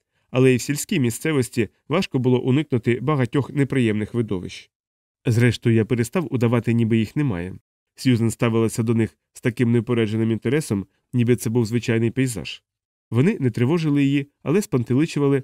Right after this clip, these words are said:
і спонукали до запитань. Подумавши про те, що їй доведеться зростати у світі,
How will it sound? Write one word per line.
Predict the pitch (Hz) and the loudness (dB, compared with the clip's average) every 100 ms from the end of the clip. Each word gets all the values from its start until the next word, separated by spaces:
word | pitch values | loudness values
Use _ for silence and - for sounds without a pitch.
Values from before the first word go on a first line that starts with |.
| _ - | _ -8
і | |
спонукали | 208 - 208 190 120 117 | -6 -2 -2 0 0 2
до | 113 | 0
запитань. | 113 110 127 80 85 _ _ _ _ - | -2 -4 -6 -10 -12 _ _ _ _ -2
Подумавши | 135 131 123 117 120 | 2 4 2 2 0
про | 123 | 0
те, | 120 190 | 0 -2
що | - 127 | 0 0
їй | 120 | 2
доведеться | 120 120 120 117 120 | 4 4 2 0 0
зростати | 110 123 - 120 117 - | -2 -2 -2 -2 -2 -4
у | |
світі, | 127 123 117 - | -4 -2 -2 -2